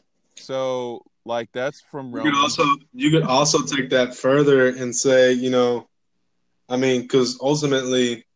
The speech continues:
Speaker 2: as, as a, as a convert, you,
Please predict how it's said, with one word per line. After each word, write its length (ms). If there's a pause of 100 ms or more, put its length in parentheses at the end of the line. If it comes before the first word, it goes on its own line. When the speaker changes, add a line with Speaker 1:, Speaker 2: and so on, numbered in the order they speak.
(1600)
Speaker 2:
as, 380
as 220
a, 360
as 140
a 60
convert, 500
you, 220